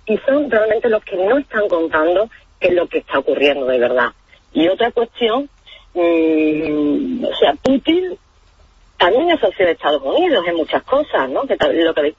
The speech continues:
estado comentando. Cuando Snowden se refugió, o lo refugiaron en Rusia, Putin dijo, "Sí, lo vamos a coger, pero con una condición, que no haga daño a nuestros socios estadounidenses". Y él mismo dijo, "Suena raro que lo diga,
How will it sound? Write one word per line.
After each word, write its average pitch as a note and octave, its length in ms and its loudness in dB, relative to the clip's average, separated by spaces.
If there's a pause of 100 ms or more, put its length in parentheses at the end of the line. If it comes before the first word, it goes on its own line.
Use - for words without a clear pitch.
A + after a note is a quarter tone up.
(100)
estado D#3 360 -2
comentando. D3+ 720 -2 (400)
Cuando F#3+ 480 2
Snowden A3+ 560 0
se G#3+ 100 2
refugió, G#3+ 520 -2 (280)
o C#3+ 80 4
lo D#3+ 140 2
refugiaron E3+ 640 -2 (140)
en D3+ 160 -8
Rusia, C4 480 -2 (560)
Putin B3+ 400 0
dijo, E3+ 400 0 (340)
"Sí, C4 220 2
lo F#3 160 2
vamos A#3+ 200 -2
a B3 60 0
coger, G#3+ 300 -2
pero E3+ 180 -2
con G#3 120 0
una A3+ 180 0
condición, G3+ 540 -2 (340)
que F#3 140 2
no A3+ 160 2
haga F#3+ 200 0
daño A#3 340 0
a F3 100 -2
nuestros E3 280 0
socios E3 340 -2
estadounidenses". D#3 920 -2 (100)
Y F#3 100 2
él F3+ 80 4
mismo E3 220 2
dijo, D3+ 260 0 (180)
"Suena G#3 260 2
raro F#3 320 -2
que D3+ 120 -2
lo C#3 120 2
diga, G3 380 0